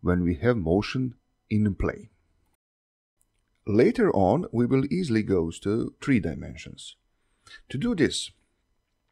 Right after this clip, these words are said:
I will use some kind of trick, and I think those, uh, more careful listener will figure it out what it is before I discover it.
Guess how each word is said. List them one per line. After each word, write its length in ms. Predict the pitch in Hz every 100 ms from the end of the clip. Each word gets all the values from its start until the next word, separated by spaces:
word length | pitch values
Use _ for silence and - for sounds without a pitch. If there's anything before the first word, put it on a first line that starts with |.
| _ - _
I 140 | - 170
will 320 | 233 220 208 -
use 480 | 113 101 165 180 175
some 560 | - 143 147 156 156 - _ _ _ _ _ _ _
kind 260 | - 120 127
of 100 | 127
trick, 440 | - 104 - - - _ _ _ _
and 240 | - 98 107
I 120 | 120
think 340 | 117 190 190
those, 560 | 147 143 151 156 151 139 - -
uh, 540 | 104 101 92 87 82 78 -
more 420 | - 85 107 147 160
careful 480 | - - - 131
listener 540 | 139 92 107 87 104 156 _ _ _
will 180 | 107 127
figure 360 | 127 175 156 131
it 80 |
out 280 | 98 98 127
what 140 | 123 120
it 100 | 104
is 200 | 110 107
before 420 | 104 - 98 90
I 60 | 82
discover 460 | 82 - 80 -
it. 180 | -